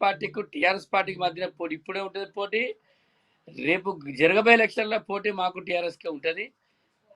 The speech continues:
అయినప్పటికీ మేము టీఆర్ఎస్ పార్టీని చిన్నంచనా వేయడం లేదు. మాకు టీఆర్ఎస్కే పోటీ ఉంటది. తప్పకుండా టీఆర్ఎస్ పార్టీని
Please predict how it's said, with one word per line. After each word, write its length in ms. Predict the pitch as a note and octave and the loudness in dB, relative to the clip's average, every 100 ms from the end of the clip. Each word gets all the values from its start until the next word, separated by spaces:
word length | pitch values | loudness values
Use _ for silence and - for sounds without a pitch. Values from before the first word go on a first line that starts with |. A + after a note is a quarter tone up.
| _ _ F2+ | _ _ -2
అయినప్పటికీ 880 | A2+ F3 G3+ G3+ A3 G#3 A3 A3+ A3+ | 4 6 4 4 6 6 8 8 8
మేము 280 | F#3+ G3+ | 6 0
టీఆర్ఎస్ 560 | G3+ - E3 F#3 F#3+ - F#3 | -2 -2 2 2 2 -2 2
పార్టీని 380 | F#3 F#3 G3 | 2 2 -4
చిన్నంచనా 560 | G3+ - E3+ F3 E3+ F3 | -6 -8 -6 -6 -2 -2
వేయడం 320 | D#3 D#3+ E3+ | 0 0 0
లేదు. 360 | F3 F3+ G#3 A3+ _ _ _ _ _ _ _ _ _ _ _ _ _ | 0 -4 -4 -12 _ _ _ _ _ _ _ _ _ _ _ _ _
మాకు 420 | A3 A#3 E3+ G#3+ | 2 6 6 4
టీఆర్ఎస్కే 560 | G#3 - F3+ F3+ - F3+ | -4 2 4 4 0 -6
పోటీ 340 | - E3 E3+ | -2 -2 -2
ఉంటది. 340 | F3 F#3 G#3 - _ _ _ _ A#3+ | -4 -8 -8 -10 _ _ _ _ -4
తప్పకుండా 580 | - - F#3 F3+ G3 G3+ | -4 -2 -4 -2 -2 -2
టీఆర్ఎస్ 720 | G3+ - D#3 F3 F#3 F#3 E3+ - | -2 -6 0 4 4 4 -2 -4
పార్టీని 920 | F3 E3+ E3+ - _ F#3 F#3 G#3+ B3 | 2 2 2 -6 _ -8 -4 -2 -2